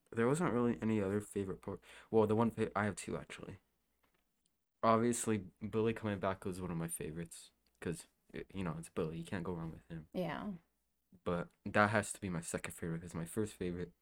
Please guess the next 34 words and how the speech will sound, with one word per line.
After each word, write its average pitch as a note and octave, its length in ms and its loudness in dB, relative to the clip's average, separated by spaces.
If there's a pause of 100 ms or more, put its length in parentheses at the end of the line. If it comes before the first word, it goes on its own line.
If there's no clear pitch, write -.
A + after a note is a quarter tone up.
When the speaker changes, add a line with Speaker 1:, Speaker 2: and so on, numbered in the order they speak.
(600)
Speaker 1:
would F2+ 200 -6
be G2+ 140 2
whenever F#2+ 540 -2 (480)
they G2+ 120 0
thought F#2 320 0 (240)
children's G2+ 480 -2
souls F2 460 -2 (420)
were F2+ 360 -2
in E2+ 400 -2 (200)
m-, E3 240 -4 (1120)
Speaker 2:
In G#2+ 120 6
the G#2+ 120 8
Speaker 1:
moisturizers G2 960 4
and F2+ 360 0 (140)
lotion. F#2+ 760 2
Speaker 2:
In A3+ 140 6
the A3 80 8
Walgreens. A3 960 2
Speaker 1:
Yeah. F#2 160 0
Speaker 2:
<laughs> - 180 -20
I - 300 8
knew E4+ 220 10
you F4 180 2
were A#3+ 160 6
gonna C4 300 8 (140)
say - 340 8
that. - 200 2 (120)
Speaker 1:
They A#2 140 6
started A2+ 560 6
eating A#2+ 300 6
the B2+ 80 8
face A2 380 2
Speaker 2:
<laughs> - 20 -2
Speaker 1:
mask E2+ 460 -2